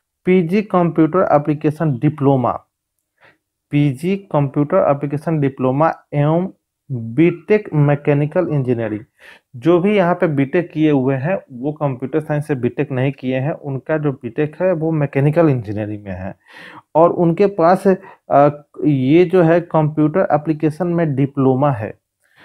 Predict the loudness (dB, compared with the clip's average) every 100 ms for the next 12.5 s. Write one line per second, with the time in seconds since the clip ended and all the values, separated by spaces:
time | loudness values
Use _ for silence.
0 | -20 _ _ _ _ -2 2 2 2 0
1 | 2 2 2 4 2 0 2 2 2 0
2 | -2 -2 -4 0 0 -2 -4 -2 0 0
3 | -2 -2 -2 -4 -6 -6 -4 -2 -4 -6
4 | -6 -6 -6 -4 0 2 2 2 0 -2
5 | -4 -6 -4 -4 -2 -6 -6 -2 0 -2
6 | -2 -6 -8 -16 -20 _ -12 -4 -2 -2
7 | 0 2 0 -2 -6 -4 -6 -4 -4 -2
8 | -2 -6 -2 -2 0 0 0 -2 _ _
9 | _ -16 -16 -8 -6 -6 -12 _ _ -10
10 | -8 -8 -8 -6 -6 -4 -6 -6 -2 0
11 | 0 -2 -4 -4 -4 -4 -4 -2 0 0
12 | 0 -2 -2 -4